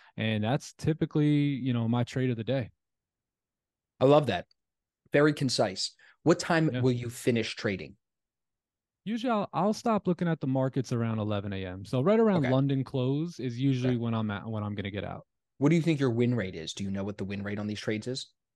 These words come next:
Speaker 1: Yeah. So currently today, we actually brought that up on the live stream. We are seventy-eight percent win rate currently
Speaker 2: Bro, I mean,
Speaker 1: right
Speaker 2: that,
Speaker 1: now.
Speaker 2: and you're taking profits at,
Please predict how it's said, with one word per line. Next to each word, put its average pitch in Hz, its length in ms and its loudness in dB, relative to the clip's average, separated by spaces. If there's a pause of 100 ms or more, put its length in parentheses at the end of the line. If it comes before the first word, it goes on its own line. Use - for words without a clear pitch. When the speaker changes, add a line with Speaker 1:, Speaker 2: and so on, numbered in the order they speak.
(540)
Speaker 1:
Yeah. 117 340 0
So 139 240 0
currently 175 440 2
today, 143 320 0
we 139 120 4
actually 135 240 0
brought 127 240 0
that 127 120 0
up 127 140 -2
on 120 80 -2
the 110 80 -4
live 117 260 -4
stream. 113 300 -6
We 123 140 0
are 117 200 0
seventy-eight 165 760 0
percent 127 400 -4
win 107 160 -4
rate - 200 -8 (380)
currently 117 280 2
Speaker 2:
Bro, 98 60 0
I 101 40 -2
mean, 110 80 0
Speaker 1:
right 113 60 2
Speaker 2:
that, 120 120 0
Speaker 1:
now. 104 320 -8 (280)
Speaker 2:
and 123 120 2
you're 117 80 2
taking 117 300 -2
profits 110 340 0
at, 98 120 -6